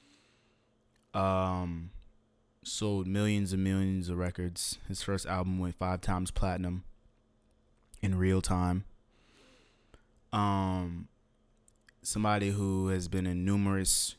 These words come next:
numerous films, has impacted so many people, whether they are high profile or low profile.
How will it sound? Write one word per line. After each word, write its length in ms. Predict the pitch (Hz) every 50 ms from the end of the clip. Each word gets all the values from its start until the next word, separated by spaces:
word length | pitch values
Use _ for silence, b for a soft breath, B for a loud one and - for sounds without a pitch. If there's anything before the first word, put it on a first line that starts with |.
| -
numerous 400 | 110 104 107 107 104 101 98 - -
films, 720 | - 98 95 95 95 95 95 95 95 - - - - - _ _ -
has 680 | 117 113 95 92 90 90 87 87 85 85 85 - - - - -
impacted 540 | 104 101 - 104 98 95 - - 90 85 -
so 240 | - - - 101
many 200 | 98 101 98 98 95
people, 440 | - - 95 95 - 98 92 92 90
whether 340 | 92 90 92 87 90 87
they 140 | 85 90 90 90
are 80 | 90
high 180 | 90 92 92 92
profile 440 | - - 98 90 - 95 92 90 90
or 60 | 90
low 140 | 90 90 87
profile. 680 | - - 85 82 85 - - 92 87 85 82 85 87